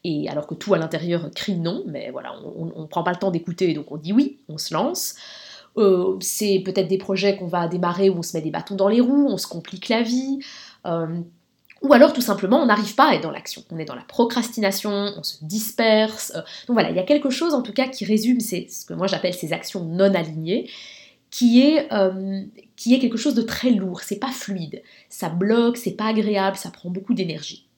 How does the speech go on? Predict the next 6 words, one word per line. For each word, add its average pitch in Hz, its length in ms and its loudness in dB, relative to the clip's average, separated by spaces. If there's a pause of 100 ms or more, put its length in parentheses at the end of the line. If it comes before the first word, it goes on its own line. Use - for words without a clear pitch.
(2000)
Et 233 100 -6
quand 392 240 -4
on 247 120 2
est 208 100 2
vraiment 226 480 0
aligné, 175 500 -2